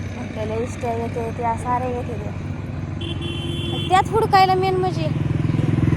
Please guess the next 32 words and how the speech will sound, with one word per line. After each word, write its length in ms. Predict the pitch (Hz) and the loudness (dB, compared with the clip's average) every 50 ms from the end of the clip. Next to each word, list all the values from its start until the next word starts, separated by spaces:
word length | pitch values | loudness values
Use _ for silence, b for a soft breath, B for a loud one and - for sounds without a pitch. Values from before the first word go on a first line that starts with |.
| - - | 6 6
ती 100 | - - 427 - | 6 6 8 10
ज-, 580 | 415 427 - - - - - 415 - 403 - - | 10 10 10 10 10 10 10 10 10 10 10 10
कधीच 360 | 392 - - 466 508 - - | 10 10 8 8 6 6 6
तिला 180 | 508 453 381 | 6 6 6
दावलं 280 | 370 370 359 370 349 330 | 6 6 6 6 4 4
नाही 140 | 311 294 - | 4 4 4
की 80 | - | 4
मी 100 | - 311 | 4 4
ह्याच्यात 280 | 311 294 294 285 294 285 | 2 2 4 4 4 4
गेली, 340 | 285 - - - - 277 - | 4 4 4 4 4 4 4
त्यात 320 | - - - 262 254 254 | 2 2 2 2 2 2
गेली, 420 | - - - 277 277 277 - - - | 2 0 -2 -2 -2 -4 -4 -4 -4
ती 60 | 311 | -4
म्हणली 340 | 311 339 359 349 330 330 339 | -2 -2 -2 -2 -2 -4 -4
बी 140 | 330 330 | -4 -6
नाही 200 | 294 262 233 214 - | -6 -4 -6 -6 -6
ती. 140 | - - - - - - - - - - - - - - - - - - - - - - - - - - | -8 -8 -8 -8 -8 -8 -8 -8 -8 -8 -8 -8 -8 -8 -8 -8 -8 -10 -10 -10 -10 -8 -8 -8 -6 -4
त्यात 120 | - 320 330 | -2 -2 -2
कसं 300 | - - 370 - 349 339 | -2 -2 -2 -2 -2 -4
हुडकायचं? 680 | 370 349 302 269 220 214 - - - - - - 262 | -4 -4 -2 -2 -2 -2 -2 -4 -6 -4 -4 -2 0
होय 120 | 269 262 | 0 2
बाबा, 320 | 262 262 254 254 254 247 247 | 4 4 4 4 4 2 2
र-, 300 | 254 269 269 269 - - | 2 2 0 0 2 4
गाडी 240 | 294 294 285 285 | 6 6 6 6
आला 260 | 269 269 262 254 262 254 | 4 4 2 2 2 0
का 140 | 240 269 | 0 0
उलट 300 | 269 277 277 277 277 277 | 0 2 0 -2 -2 -4
मी 60 | 277 294 - | -6 -6 -4
खाली 200 | - 294 285 302 | -2 -2 -2 0
मुंडी 220 | 302 302 302 285 294 | -2 -2 -2 -2 0
घालते 340 | 294 349 311 - - - | 0 0 -2 -4 -8 -8
या, 80 | 208 196 | -8 -8